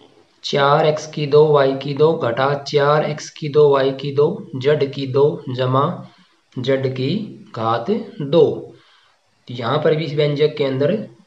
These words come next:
तीन पद हैं। पहला पद है चार एक्स की दो, वाई की दो। इस पद का गुणांक हो जाएगा चार।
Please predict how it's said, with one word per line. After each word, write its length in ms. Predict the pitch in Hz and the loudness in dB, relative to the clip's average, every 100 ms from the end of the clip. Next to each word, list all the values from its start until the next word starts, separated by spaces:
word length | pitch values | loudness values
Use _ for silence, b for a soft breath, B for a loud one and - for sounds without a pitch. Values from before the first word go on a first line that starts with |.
| - | -6
तीन 260 | 165 165 156 | -4 -2 0
पद 180 | 151 - | 0 0
हैं। 240 | 110 101 - - b b b b - | -6 -12 -16 -20 b b b b -6
पहला 240 | 110 123 | -2 -2
पद 200 | 127 147 | 0 2
है 160 | 139 135 | 0 0
चार 380 | - 135 139 139 | 0 0 2 0
एक्स 180 | 135 - | -2 -6
की 200 | - 143 147 | -8 -6 -4
दो, 400 | 135 143 170 - | 0 2 0 -4
वाई 280 | 127 120 123 | -4 -2 -2
की 220 | - 151 196 - 170 | -6 -6 -6 -8 -6
दो। 460 | 151 147 95 - - _ _ b b b b _ 143 | 2 2 2 -10 -20 _ _ b b b b _ -10
इस 240 | 151 - | -8 -8
पद 220 | - 131 127 | -4 -4 -2
का 160 | 127 135 143 | -2 0 0
गुणांक 360 | 127 139 143 | 0 0 0
हो 140 | 127 110 | -2 -2
जाएगा 340 | 113 113 127 - | 0 0 0 -2
चार। 520 | - 143 120 92 | -2 -2 -2 -6